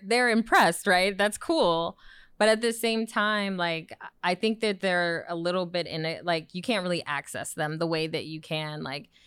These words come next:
Pentecostals. For, I mean, they kind of wanna argue with you <laughs> about it more, which is fine and, and, and dandy, and I'm fine with that. But, like, yeah, um, it's, it's very hard because actually,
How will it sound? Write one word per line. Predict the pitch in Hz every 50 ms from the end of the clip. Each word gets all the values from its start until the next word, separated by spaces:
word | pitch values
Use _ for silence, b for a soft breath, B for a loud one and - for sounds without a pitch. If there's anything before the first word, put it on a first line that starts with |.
| b b b b b _ _ - - _ _
Pentecostals. | - 208 170 160 156 - - - - - - - - - - - -
For, | - 170 160 139 -
I | 101 175
mean, | 180 185 180
they | 190 190 190
kind | 185 - 220 202 208
of | 202
wanna | 180 180 170 165
argue | 156 151 156 156 151 147 151 147
with | 156 - -
you | - 160 160 175
<laughs> | 185
about | 196 220 233 - -
it | 427 453 381 403 370 359
more, | 349 - 220 320 381 427 415 - - 370 440 - - B 571 640 587 B
which | 466 508 - 480
is | 453 -
fine | - 370 269 208 160 151 156 160
and, | 139 151 214 240 254 254
and, | 254 254 254 226 214 - - 170
and | 208 226 240 240 233 226 226 214 196 190 180 170 180
dandy, | 214 214 208 196 202 185 175 160 165
and | 170 180
I'm | 180 180 190 202
fine | - 214 208 208 202
with | 185 175
that. | 180 175 156 131 110 113 165
But, | 185 190
like, | 190 190 180 180 - B B B B B B B
yeah, | B 196 196 185 170 156 143 147 143 - - -
um, | - 175 175 175 170 170 165 165 160 147 - -
it's, | 185 202 202 226 233 -
it's | 226 226 226 -
very | 180 170 185 196 226 262 302
hard | 285 226 - 165 160 156 117 165
because | 180 170 - 240 214 208 -
actually, | 180 226 285 - - 233 208 185 170 160 156 -